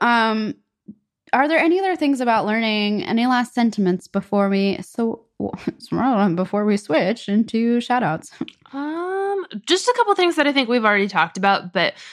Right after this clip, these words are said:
Speaker 2: make sure you're practicing over and over again. Um, when you're starting to learn something, your neural pattern is weak, but once you have it down cold, you do the thing more and more and more,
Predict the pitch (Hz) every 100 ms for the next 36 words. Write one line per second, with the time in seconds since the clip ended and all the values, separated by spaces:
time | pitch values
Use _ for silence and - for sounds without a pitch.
0 | - 240 277 359 339 311 220 196 196 202
1 | 208 190 170 175 175 165 160 170 160 160
2 | 156 160 - 170 160 156 - 196 196 202
3 | 247 254 247 208 196 196 190 190 180 165
4 | 165 165 165 165 156 160 160 156 165 339
5 | 277 - 202 196 190 196 190 180 175 175
6 | 170 170 175 269 247 226 - 185 180 175
7 | 175 185 180 170 170 165 160 160 160 208
8 | 240